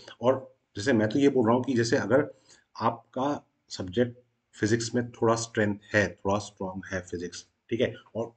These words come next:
सीओपी अगर अभी तक आपने नहीं किया है, तो इन दिनों में एटलीस्ट सीओपी के जो एमसीक्यूज़ हैं, ऑब्जेक्टिव लेवल वन, लेवल वन जो है,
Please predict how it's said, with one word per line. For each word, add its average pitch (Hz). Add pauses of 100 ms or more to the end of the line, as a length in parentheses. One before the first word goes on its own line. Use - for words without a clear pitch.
सीओपी 160
अगर 131
अभी 98
तक 95
आपने 95
नहीं 101
किया 95
है, 98 (220)
तो - (120)
इन 156
दिनों 139
में 120
एटलीस्ट 117
सीओपी 120
के 117
जो 117
एमसीक्यूज़ 117
हैं, 90 (280)
ऑब्जेक्टिव 110 (340)
लेवल 104
वन, 92 (320)
लेवल 104
वन 104
जो 98
है, 87